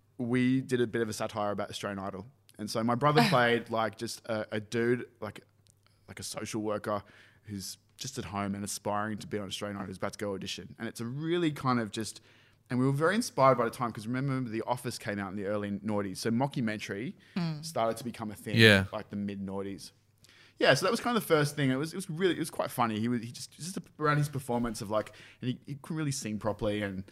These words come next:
Speaker 3: <laughs>
Speaker 1: you know, but we kind of contrasted it with the fact that he was actually a really lovely guy, worked in, you know,
Speaker 2: <laughs>
Speaker 1: but he just couldn't sing, and, and,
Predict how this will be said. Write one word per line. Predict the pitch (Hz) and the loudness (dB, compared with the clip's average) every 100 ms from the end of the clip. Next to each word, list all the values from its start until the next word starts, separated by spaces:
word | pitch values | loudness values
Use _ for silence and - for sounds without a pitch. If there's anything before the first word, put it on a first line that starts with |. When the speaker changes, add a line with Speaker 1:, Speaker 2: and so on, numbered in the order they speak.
| - | 0
Speaker 3:
<laughs> | 214 160 | 0 0
Speaker 1:
you | - | 2
know, | 131 110 | 2 2
but | 135 | 0
we | 165 | 0
kind | - 180 | 0 0
of | |
contrasted | - 190 190 180 170 170 | 2 2 8 10 10 6
it | 156 | 4
with | 135 | 4
the | 123 | 0
fact | - 123 | 2 2
that | 113 | 2
he | 113 | -4
was | 110 | -4
actually | 104 - 110 | -4 -4 -2
a | |
really | 107 104 | 0 -2
lovely | 101 98 101 | 0 -2 -2
guy, | 98 101 101 104 101 90 | -2 4 6 6 4 0
worked | 101 98 | -6 -4
in, | 101 98 | -8 -8
you | 110 98 | -6 -6
know, | 113 | -6
Speaker 2:
<laughs> | - - - - | 2 6 6 10
Speaker 1:
but | 113 | 10
he | - | 10
just | 101 - | 6 -6
couldn't | 90 - | -10 -8
sing, | - 95 - | -6 -6 -4
and, | 104 104 - - - - | -2 -2 -4 -20 -20 -6
and, | 160 175 | -2 -2